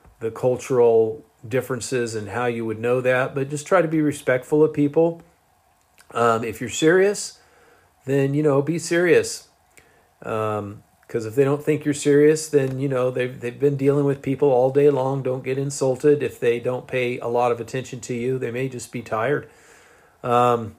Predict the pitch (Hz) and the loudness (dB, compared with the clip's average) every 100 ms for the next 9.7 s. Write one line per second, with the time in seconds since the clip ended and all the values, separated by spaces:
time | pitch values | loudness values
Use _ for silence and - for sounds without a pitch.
0 | _ 139 160 151 143 147 165 156 131 147 | _ 0 6 6 8 4 4 -2 2 4
1 | 139 147 180 147 185 190 - - - _ | 4 4 4 4 2 2 -2 -10 -16 _
2 | _ _ _ _ _ 113 127 135 135 131 | _ _ _ _ _ -8 0 2 4 2
3 | 131 127 120 107 120 - 147 147 156 - | -2 -4 -8 -4 -4 0 0 0 -4 -2
4 | 160 156 151 110 - 131 131 135 135 127 | 4 4 4 -2 0 0 2 2 0 -2
5 | 139 127 - 135 131 170 185 - _ _ | -6 -8 -6 -6 0 0 0 -8 _ _
6 | _ _ 98 107 107 127 - 143 147 147 | _ _ -14 -8 -4 -4 0 2 2 0
7 | - _ _ _ - 160 160 123 131 147 | -16 _ _ _ -2 2 2 4 4 6
8 | 190 - - 147 160 147 143 147 143 131 | 2 2 2 6 4 2 0 2 0 -2
9 | - - 151 147 165 190 | -8 0 2 4 2 -4